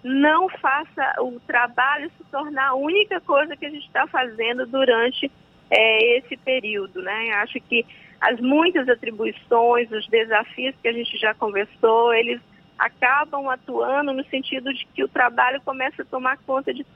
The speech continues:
todas as nossas atividades durante o dia, né? A gente acorda e já tá no nosso local de trabalho. Então, e também não tem horário pra você voltar. Então, é preciso ficar muito atento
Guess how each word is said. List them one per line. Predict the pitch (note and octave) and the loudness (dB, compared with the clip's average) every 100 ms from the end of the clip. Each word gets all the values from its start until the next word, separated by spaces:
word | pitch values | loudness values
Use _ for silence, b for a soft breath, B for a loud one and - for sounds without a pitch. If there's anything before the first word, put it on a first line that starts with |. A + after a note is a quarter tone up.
| F4+ | -4
todas | E4 C#4+ C#4+ C#4 | -2 0 -2 -6
as | C#4 | -6
nossas | B3 A#3+ B3 A3+ A#3 | -2 -2 -4 -10 -10
atividades | A3+ B3 A3+ G#3+ F#3+ F3+ F3 - - B B B - | -8 -6 -6 0 2 2 0 -6 -18 B B B -2
durante | A#3 A3 A3 - | 0 2 0 -2
o | B3+ | -4
dia, | G#3+ A#3+ G#3+ G3 | -2 0 2 4
né? | G3+ | 2
A | A3+ | 0
gente | A#3 - | -2 0
acorda | B3+ - B3+ F4 D#4+ | 0 2 2 2 -2
e | F4 | -6
já | F4 | -6
tá | E4 F4+ | -4 -4
no | G4+ G4+ | -4 -4
nosso | D#4 G4 F#4+ | -2 -2 -2
local | D#4+ - C4 - | -2 0 -2 -2
de | - | -6
trabalho. | - C4+ A#3 B3+ - - - - A#3+ _ _ _ _ | -2 0 0 -2 -2 -6 -12 -16 -18 _ _ _ _
Então, | - A#3+ - B3+ C4+ | -18 -10 -2 0 0
e | C#4+ | 2
também | C#4+ C4+ C#4 | 2 4 2
não | C#4+ | -2
tem | - E4 | -6 -2
horário | C#4+ - B3 C4+ | 2 4 2 0
pra | B3 | -6
você | A#3+ C4+ - | -6 -6 -4
voltar. | B3+ B3 C#4 A3+ F#3 | -2 -2 0 0 0
Então, | F#3 G3+ | 0 0
é | G#3 | 0
preciso | - B3 - A#3+ C4+ | -2 -12 -12 -10 -8
ficar | - - - | -4 2 2
muito | A3+ A#3 C#4+ F4+ F4 | 0 -6 -4 -2 0
atento | A#3 _ G3 G#3+ A#3 A#3+ - C4+ | -2 _ -4 0 2 2 0 0